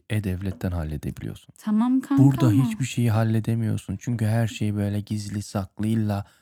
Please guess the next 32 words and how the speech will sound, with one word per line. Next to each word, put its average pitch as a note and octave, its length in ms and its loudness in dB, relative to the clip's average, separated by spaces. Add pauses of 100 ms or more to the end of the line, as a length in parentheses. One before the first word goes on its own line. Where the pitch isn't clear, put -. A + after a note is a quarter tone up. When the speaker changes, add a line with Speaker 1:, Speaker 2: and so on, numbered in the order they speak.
(280)
Speaker 1:
şimdi A#2+ 320 0
bir A#2 200 2
pasaport A2+ 680 -4
uzatacaksın. G2+ 760 0 (160)
Randevu A2 480 2
yok G2 280 -2
ya F2 140 0
koca G3+ 280 2
Speaker 2:
Yok, F3 80 0
yok, G3+ 100 2
Speaker 1:
Berlin'de. - 180 -4
Speaker 2:
evet, F#3+ 340 -4
yok. F#3+ 420 -8 (120)
Speaker 1:
Yani F2 380 -2
bu - 400 -8
nasıl G#2+ 380 -2
bir E2 200 -2
şey? D#2 280 -6 (100)
Speaker 2:
Yok, A3 220 -2
gerçekten A3+ 560 -4
yok. F#3+ 360 -10 (140)
Speaker 1:
Yani, G2+ 260 0
e, - 240 -6 (320)
bir A#2+ 80 0
şeylere B2+ 440 0
artık A#2 420 -2
bir, G#2 400 0
e, G#2 280 0 (140)
dijital A2+ 500 -2
çözüm A2+ 440 0
bulmak F#2+ 380 -2
lazım. F2+ 280 -2